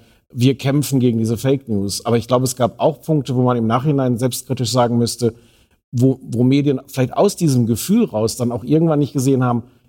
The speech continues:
in diesen ganzen Fake News sind aber auch berechtigte Vorwürfe, berechtigte Zweifel an was, wo Medien sehr spät gemerkt haben, dass die Sache vielleicht komplizierter ist, dass es nicht ganz so ist, wie, wie die Regierung gesagt hat.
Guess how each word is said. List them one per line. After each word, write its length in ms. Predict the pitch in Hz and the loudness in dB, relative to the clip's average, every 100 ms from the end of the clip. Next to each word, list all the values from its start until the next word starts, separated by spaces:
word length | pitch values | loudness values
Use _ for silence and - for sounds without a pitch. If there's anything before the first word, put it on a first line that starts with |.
| - | -2
in 260 | 165 226 180 | 2 2 2
diesen 240 | 151 135 | 0 0
ganzen 320 | 143 208 170 | 0 0 -4
Fake 340 | 147 190 214 143 | -4 -2 -2 0
News 220 | 131 104 | 0 2
sind 180 | 156 151 | 0 0
aber 220 | 131 - | -2 -2
auch 160 | 127 | -4
berechtigte 640 | - 120 165 170 175 131 127 | -6 -2 0 -2 -4 -4 -4
Vorwürfe, 500 | 131 120 101 101 110 | 0 2 0 -2 -2
berechtigte 600 | 117 135 156 151 - 123 | 0 0 -2 -6 -6 -6
Zweifel 640 | - 131 139 139 131 123 - _ - | -2 0 2 2 -2 -2 -6 _ -4
an 220 | 123 123 | 0 2
was, 200 | 120 - | 0 0
wo 60 | 135 | 2
Medien 400 | 127 131 135 123 | 2 2 0 0
sehr 160 | 143 | -2
spät 340 | 143 - 143 - | -2 -2 -2 0
gemerkt 400 | 131 131 131 131 | 0 0 0 0
haben, 280 | 123 120 120 _ _ _ _ _ | 2 0 -4 _ _ _ _ _
dass 260 | - 131 123 | -2 -2 0
die 100 | 127 | -2
Sache 300 | 113 127 139 | 0 -2 -4
vielleicht 340 | - 135 135 | 2 2 2
komplizierter 800 | - 147 165 - 190 202 160 120 | -2 -2 -2 -2 0 0 0 -4
ist, 200 | - - | -4 -4
dass 120 | 123 | -2
es 200 | 135 131 | 0 0
nicht 480 | 131 165 151 - - | 2 0 -2 -10 -2
ganz 240 | 135 127 - | 0 0 0
so 120 | 131 | -2
ist, 280 | 139 120 - | -2 -2 2
wie, 220 | 123 107 _ _ | 2 2 _ _
wie 100 | - | 0
die 100 | 131 | 2
Regierung 520 | 120 120 110 120 110 107 | 2 0 0 0 0 0
gesagt 400 | 101 110 104 | 0 0 0
hat. 120 | 120 | -4